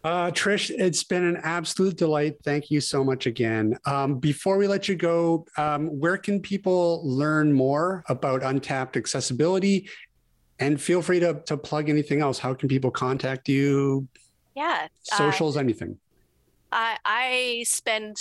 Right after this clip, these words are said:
Speaker 2: too much time on LinkedIn. So if you look for me on LinkedIn, I try to stay on top of all of the new reports and any,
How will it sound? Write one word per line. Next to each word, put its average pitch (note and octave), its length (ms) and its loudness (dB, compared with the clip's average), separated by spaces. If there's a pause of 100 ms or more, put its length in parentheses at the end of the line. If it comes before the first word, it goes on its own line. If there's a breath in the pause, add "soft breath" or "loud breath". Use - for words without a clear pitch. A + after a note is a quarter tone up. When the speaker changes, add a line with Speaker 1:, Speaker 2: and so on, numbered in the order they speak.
(100)
Speaker 2:
too C4 260 0
much C#4+ 260 -2
time G#3 200 0
on G3+ 120 -2
LinkedIn. G3 500 -4 (280 loud breath)
So - 280 -2
if G3+ 120 -12
you G#3 200 -2
look G#3 320 -4
for G#3+ 260 -2
me G#3 180 -2
on F#3 280 -4 (180)
LinkedIn, G3+ 640 -4
I G3 340 -2 (380)
try G#3+ 280 -2
to A#3 120 -4
stay G#3 200 -2
on F#3+ 140 -2
top F#3+ 300 -2
of G3 160 0
all G#3 280 2
of A#3+ 120 -8
the G#3+ 80 -2
new A3 400 0
reports A#3+ 840 0
and F#3+ 680 -2 (100)
any, G#3 480 -2